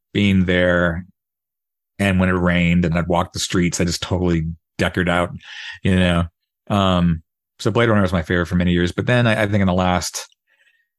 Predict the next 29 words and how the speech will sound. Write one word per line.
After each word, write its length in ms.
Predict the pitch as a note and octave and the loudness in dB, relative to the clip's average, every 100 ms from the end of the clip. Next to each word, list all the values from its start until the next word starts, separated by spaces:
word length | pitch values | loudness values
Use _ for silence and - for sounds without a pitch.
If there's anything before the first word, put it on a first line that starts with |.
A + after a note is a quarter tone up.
| - | -8
six 480 | - G2 - - - | -4 -4 -4 -8 -6
years 280 | - F2+ F2 | -2 -2 -2
or 60 | |
so, 200 | E2+ - | -2 0
I 40 | F2 | 0
went 180 | F2 E2+ | 0 0
back 140 | E2 | -4
to 60 | E2 | -4
Jaws 380 | D#2+ E2+ E2+ E2 | -2 -2 -2 -4
because 400 | E2+ F2+ E2 F2 | -4 -2 -2 -4
it's 120 | F2 | -4
just, 280 | A2 - A2 | -4 -4 -4
it's, 260 | - - | -4 -4
it's 120 | - - | -4 -2
such 180 | B2+ A#2 | -2 0
a, 40 | |
it's 120 | G#2+ D3+ | -2 0
such 160 | D#3 | 0
an 80 | B2+ | 0
easy 280 | A2+ A2+ G#2+ | 0 2 2
movie 260 | F#2+ F2+ | 2 2
to 60 | F2 | 0
love. 460 | E2 D#2+ D2 D#2+ - | -2 -2 -4 -6 -8
You 100 | F#2+ | -4
know, 200 | F2+ F2+ | 0 2
it's 80 | F2+ | 0
like 100 | G2+ | 0
a 60 | F#2 | 0
warm 600 | F2+ F#2+ G#2 G#2 G#2 | 0 2 2 2 0